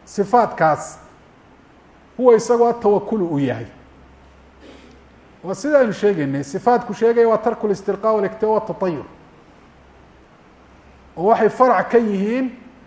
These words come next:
tawakulka. Oo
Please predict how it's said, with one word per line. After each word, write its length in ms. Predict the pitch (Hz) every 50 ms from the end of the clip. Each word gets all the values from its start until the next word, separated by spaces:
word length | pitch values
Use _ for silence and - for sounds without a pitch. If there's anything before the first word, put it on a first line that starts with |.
| _ -
tawakulka. 540 | 175 185 233 233 - - 185 143 - - - - - - - _ _ _ - - - - - _ _ _ _ _ _ _ _ _ _ _ _ _ _ _ _ _ _ _ _ _ 147
Oo 420 | 156 165 170 165 170 156 147 143